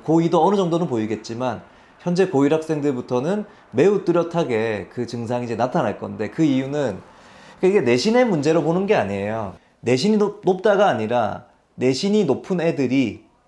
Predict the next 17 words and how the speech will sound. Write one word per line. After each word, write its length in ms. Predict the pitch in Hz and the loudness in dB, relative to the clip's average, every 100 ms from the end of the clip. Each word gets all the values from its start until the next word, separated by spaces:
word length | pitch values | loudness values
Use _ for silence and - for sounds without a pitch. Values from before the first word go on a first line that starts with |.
| _ _ - | _ _ -8
비교과 460 | 127 160 170 180 | -2 0 2 0
준비가 480 | 160 131 135 131 123 | 0 -4 -2 0 0
되어 200 | 123 127 | 2 0
있을 260 | 123 127 123 | 0 -4 -6
확률이 280 | 127 135 | -6 -4
훨씬 220 | 135 120 117 | -4 -6 -8
높다는 340 | 117 110 92 | -8 -10 -14
거겠죠. 400 | 87 - - - - _ _ _ _ _ | -18 -20 -20 -20 -20 _ _ _ _ _
그러니까 220 | - 135 123 | -4 0 2
내신이 300 | 139 208 202 | 2 2 4
낮으면 680 | 139 151 170 165 160 98 95 _ _ _ | 2 2 0 2 0 -2 -8 _ _ _
동시에 420 | - 143 143 190 | -6 -4 0 0
비교과를 460 | 131 151 170 190 185 | 2 0 2 2 2
포기했을 460 | 190 196 220 208 185 | 2 2 2 2 2
가능성이 360 | 127 127 147 | 0 0 -2
높다는 360 | 143 185 165 117 | -2 0 0 0
거겠죠. 440 | 98 95 92 98 | -4 -8 -12 -18